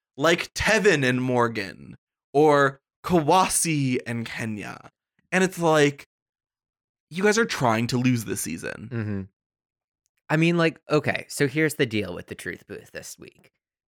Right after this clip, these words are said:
Speaker 2: I get that there were really no other strong possibilities to send in. Like, am I
Speaker 1: Morgan and
Speaker 2: calling, am I
Speaker 1: Kawasi
Speaker 2: calling shenanigans from M T V for setting them up for this? Maybe a little. But, <laughs> but honestly, like, they didn't have a better option, and I acknowledge that.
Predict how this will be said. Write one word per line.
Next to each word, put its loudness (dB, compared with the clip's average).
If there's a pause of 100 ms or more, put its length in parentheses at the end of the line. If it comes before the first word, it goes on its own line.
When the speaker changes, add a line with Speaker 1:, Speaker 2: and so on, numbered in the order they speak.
(500)
Speaker 2:
I -2
get -4
that -20
there 2
were 0
really -2
no 0
other 0
strong -4
possibilities -8
to -12
send -12
in. -14 (540)
Like, 0 (1600)
am -2
I 4
Speaker 1:
Morgan 6
and 4
Speaker 2:
calling, 4
am 6
I 4
Speaker 1:
Kawasi -2
Speaker 2:
calling 4
shenanigans -2
from -4
M -4
T -6
V -2
for -12
setting -6
them -4
up -4
for -4
this? -4 (260)
Maybe 2
a -8
little. -4 (360)
But, 0 (480)
<laughs> -2 (1300)
but 0
honestly, -2
like, -4
they 0
didn't -4
have 0
a 0
better 0
option, -8
and 0
I 0
acknowledge -4
that. -8